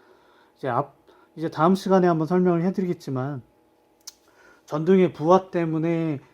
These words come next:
이제 하트 라인이 하나가 들어가는 게 아니라 이제 두 개나 세 개가 들어가는 경우도 있기 때문에 내부적으로 연결이 돼 있으면 이렇게 점프선이 있으면 이제 연결을 안 하면은 써서 쓰면 되는데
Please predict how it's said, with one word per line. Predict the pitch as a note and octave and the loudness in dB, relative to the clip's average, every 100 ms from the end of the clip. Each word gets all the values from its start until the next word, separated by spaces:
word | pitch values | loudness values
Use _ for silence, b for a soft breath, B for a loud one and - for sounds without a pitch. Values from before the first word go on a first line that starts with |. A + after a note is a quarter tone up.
| b b D3+ | b b -12
이제 | C3 C3+ | -6 -4
하트 | E3+ A#3 A#3 | -4 -4 2
라인이 | G#3 D3+ C#3+ C#3+ | 4 2 0 -2
하나가 | F#3+ G#3+ G3 | 0 2 2
들어가는 | D#3 C#3 C3+ C#3 | 0 -2 -4 -4
게 | |
아니라 | B2 A2+ A2+ | -6 -6 -10
이제 | G#2+ G#2+ | -12 -14
두 | - C#3+ C#3+ | -16 -10 -4
개나 | D#3+ D3 | -2 -2
세 | - C3 | -4 -6
개가 | C#3 E3 E3 | -4 -2 -2
들어가는 | C#3+ B2+ C3 C#3+ | -2 -6 -6 -8
경우도 | - C#3 D#3 C3+ | -6 -6 -4 -6
있기 | - B2 | -10 -14
때문에 | A2+ A2 C#3+ B2+ b b b b b b | -12 -12 -12 -14 b b b b b b
내부적으로 | - D3 F#3 G#3 G3 | -6 -2 4 4 6
연결이 | C#3+ C#3+ F3 F#3+ | 4 4 6 6
돼 | D#3+ | 4
있으면 | D3 - C3+ C#3+ D#3 A#2 | 0 -4 -8 -6 -8 -10
이렇게 | B2+ B2+ | -14 -14
점프선이 | C3+ A3 A3 - A3 | -4 -2 -2 0 0
있으면 | E3+ - D#3+ D#3 | 0 -2 -4 -4
이제 | C3+ B2+ | -4 -4
연결을 | C3 D3+ F3 D#3 | -2 -2 -2 -2
안 | A#2+ | -2
하면은 | D3 E3 D#3 D3 | -2 -2 -2 -4
써서 | F3+ F3+ F#3+ D#3+ _ b b b b b b | -4 -2 -2 -4 _ b b b b b b
쓰면 | - A3+ G#3+ | -2 2 2
되는데 | D3+ B2 B2 D3+ A#2+ | 0 -4 -6 -8 -10